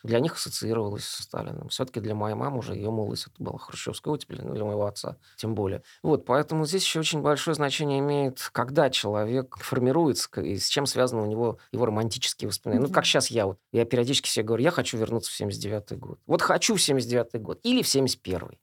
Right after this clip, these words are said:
Speaker 2: А вот почему именно
Speaker 1: Да
Speaker 2: тогда?
Speaker 1: потому что
Speaker 2: Не в
Speaker 1: это
Speaker 2: девяностые,
Speaker 1: по-,
Speaker 2: не
Speaker 1: да потому что родители были молодые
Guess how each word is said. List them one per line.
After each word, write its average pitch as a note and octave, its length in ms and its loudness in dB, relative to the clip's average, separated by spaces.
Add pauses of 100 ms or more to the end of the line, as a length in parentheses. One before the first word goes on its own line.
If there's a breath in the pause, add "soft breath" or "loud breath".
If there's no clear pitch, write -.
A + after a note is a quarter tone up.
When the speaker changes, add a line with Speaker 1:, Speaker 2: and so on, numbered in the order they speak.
(140)
Speaker 2:
А G#3 80 4
вот A3 160 0
почему A#3+ 380 -2
именно D#3+ 400 -2
Speaker 1:
Да F#3 80 4
Speaker 2:
тогда? D#3 160 8
Speaker 1:
потому A#3+ 280 8
что G3+ 540 4
Speaker 2:
Не A3+ 60 4
в - 20 6
Speaker 1:
это G3 140 6
Speaker 2:
девяностые, G3 640 2
Speaker 1:
по-, F#3 100 8
Speaker 2:
не F3 160 0
Speaker 1:
да F#3+ 80 4
потому G#3+ 260 4
что G3+ 180 0
родители G3+ 440 0
были F#3 220 0
молодые E3 1000 2